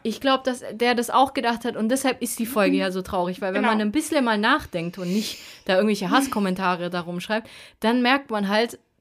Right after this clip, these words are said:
Speaker 1: das hätte das Happy End sein sollen.
Speaker 2: Ja.
Speaker 1: Und dann endet das halt so.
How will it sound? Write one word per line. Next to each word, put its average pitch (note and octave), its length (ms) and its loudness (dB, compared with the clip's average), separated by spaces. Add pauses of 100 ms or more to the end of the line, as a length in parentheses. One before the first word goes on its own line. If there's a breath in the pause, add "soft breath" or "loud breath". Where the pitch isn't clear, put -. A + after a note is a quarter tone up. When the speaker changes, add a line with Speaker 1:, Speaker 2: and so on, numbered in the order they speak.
(120)
Speaker 1:
das B3 240 2
hätte B3 240 0
das G#3 220 -4
Happy A3 240 -2
End G#3 260 2
sein F3 300 -4
sollen. F#3 360 -2
Speaker 2:
Ja. A3 260 2
Speaker 1:
Und G#3 180 0
dann G#3 140 4
endet F#3+ 340 -2
das F#3 160 -6
halt F3 200 -4
so. D#3+ 300 -4